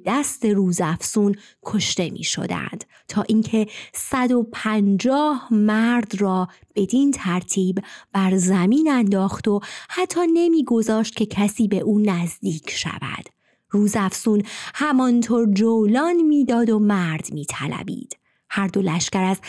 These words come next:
نبردش با نیزه در شگفت مانده بودند. دوند پهلوان رو به میدان کرد. خورشید شاه گفت: «ای سمک،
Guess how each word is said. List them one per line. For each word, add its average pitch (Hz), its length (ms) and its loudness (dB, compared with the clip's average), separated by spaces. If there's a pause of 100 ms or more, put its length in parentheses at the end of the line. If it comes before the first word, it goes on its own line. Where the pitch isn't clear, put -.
(240)
نبردش 202 760 2
با 196 180 0
نیزه 185 540 2
در 196 180 0
شگفت 170 760 -4
مانده 175 300 -6
بودند. - 640 -8 (520)
دوند 349 520 2
پهلوان 208 640 2 (220)
رو 226 220 4
به 208 140 2
میدان 160 460 -2
کرد. - 480 -8 (200)
خورشید 220 540 0
شاه 240 440 -2
گفت: 240 260 -2
«ای 233 120 2
سمک، 226 640 -2